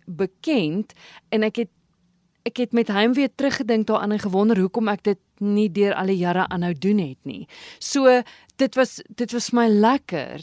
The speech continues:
Dit, ek, ek weet presies hoe lyk die plek waarheen ek gaan. Ek het veilig gevoel. Aan die begin, moet ek sê, het ek gesukkel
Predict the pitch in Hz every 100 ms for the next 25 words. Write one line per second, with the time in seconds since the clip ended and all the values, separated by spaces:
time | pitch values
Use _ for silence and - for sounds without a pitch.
0 | - 208 - - - - - _ - 170
1 | - - 262 - 247 - 359 330 320 269
2 | 226 226 - 214 190 185 190 180 175 170
3 | - 190 175 175 - 196 196 185 - 233
4 | 233 233 - 202 - 220 208 208 190 -
5 | - - - _ _ _ _ 285 285 269
6 | 285 - 359 349 330 226 214 247 269 359
7 | 349 - - 254 269 - 226 226 - 208
8 | - 254 240 269 302 392